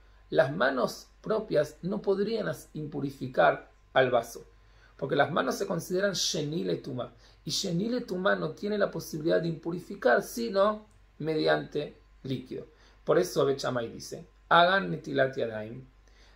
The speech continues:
después sirvan el vaso de vino".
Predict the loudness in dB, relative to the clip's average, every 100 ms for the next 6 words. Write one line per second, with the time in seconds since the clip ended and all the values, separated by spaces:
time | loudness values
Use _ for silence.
0 | -6 -2 -2 4 4 4 -2 -6 -2 0
1 | 0 -2 -10 _ _ _ _ _ 2 4
2 | 4 0 -6 -8 -12